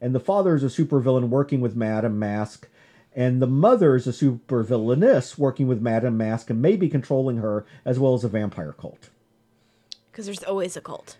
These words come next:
Speaker 1: So there's just issues here going on.
Speaker 2: Yeah. She's a bag of issues. Got it.
Speaker 1: But there we go.
Speaker 2: I am now really excited for the T V show.
Speaker 1: So family of supervillains, I think, is a possibility. Yeah.
Speaker 2: Mm-hmm.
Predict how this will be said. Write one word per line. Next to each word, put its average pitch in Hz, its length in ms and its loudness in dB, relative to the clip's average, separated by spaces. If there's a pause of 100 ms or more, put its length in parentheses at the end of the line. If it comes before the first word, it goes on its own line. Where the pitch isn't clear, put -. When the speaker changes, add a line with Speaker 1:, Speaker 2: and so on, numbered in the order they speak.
(160)
Speaker 1:
So - 120 2
there's 285 240 8
just - 240 2
issues 98 540 -4
here 82 200 -12
going 71 300 -14
on. - 180 -20
Speaker 2:
Yeah. 185 640 -8 (400)
She's 208 180 -14
a 190 40 -14
bag 185 260 -10
of 165 80 -12
issues. - 560 -20
Got 135 220 -20
it. 90 120 -20 (340)
Speaker 1:
But 131 460 6
there 147 200 2
we 156 100 2
go. - 260 -6 (640)
Speaker 2:
I 233 120 -6
am 311 340 -6
now 202 240 -6
really 170 420 -10
excited 170 500 -14
for - 120 -20
the 160 60 -16
T - 160 -20
V - 160 -20
show. 101 240 -20
Speaker 1:
So 147 160 0
family 220 360 4
of 147 100 4
supervillains, 117 640 0
I 101 100 -4
think, 104 140 -4
is 95 60 -10
a 98 40 -8
possibility. 90 640 -10 (360)
Yeah. 127 100 -20
Speaker 2:
Mm-hmm. 202 320 -16